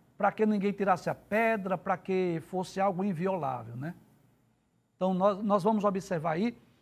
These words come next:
que foram tomadas duas medidas de segurança. Traz a tela, por favor. Ao menos duas medidas de segurança foram tomadas. A primeira foi colocada uma pedra lá na boca da cova,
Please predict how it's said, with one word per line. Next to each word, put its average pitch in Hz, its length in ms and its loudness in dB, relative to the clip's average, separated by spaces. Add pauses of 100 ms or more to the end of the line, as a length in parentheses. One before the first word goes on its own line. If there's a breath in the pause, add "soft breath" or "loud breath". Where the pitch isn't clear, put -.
(100)
que 208 140 2
foram 220 260 4
tomadas 208 560 4
duas 233 440 2
medidas 202 440 0
de - 60 -10
segurança. 165 400 -4
Traz 262 240 6
a 262 80 4
tela, 202 200 0
por 151 60 -16
favor. 147 300 -2 (1700 loud breath)
Ao 220 180 8
menos 262 400 8
duas 240 480 8
medidas 240 540 4
de 170 60 -12
segurança 214 600 2
foram 208 300 0
tomadas. 151 580 -2
A 240 80 8
primeira 269 720 8 (640)
foi 208 160 2
colocada 214 560 4
uma 220 160 2
pedra 202 400 2
lá 202 140 2
na 208 160 2
boca 202 280 2
da 190 120 0
cova, 160 480 -6